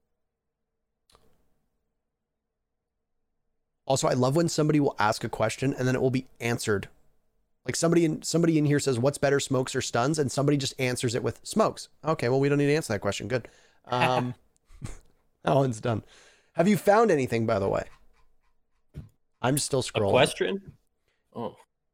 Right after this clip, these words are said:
Speaker 2: I mean, I see one that, um, keeps popping up that I know everyone wants to hear the answer to. It's,
Speaker 1: Blast
Speaker 2: "Why is
Speaker 1: it.
Speaker 2: my, why is my door so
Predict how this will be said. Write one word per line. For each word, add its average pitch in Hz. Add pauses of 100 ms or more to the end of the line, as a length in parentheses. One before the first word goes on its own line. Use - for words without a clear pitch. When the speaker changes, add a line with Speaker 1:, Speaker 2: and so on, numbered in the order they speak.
(320)
Speaker 2:
I -
mean, 110 (640)
I 123
see 139
one 113
that, 101
um, 95 (1300)
keeps 123
popping 104
up 101
that - (100)
I -
know 101
everyone 98
wants 98
to -
hear 101
the 98
answer -
to. -
It's, - (180)
Speaker 1:
Blast 151
Speaker 2:
"Why 104
is 101
Speaker 1:
it. -
Speaker 2:
my, 101 (580)
why 104
is 110
my 104
door 101
so 101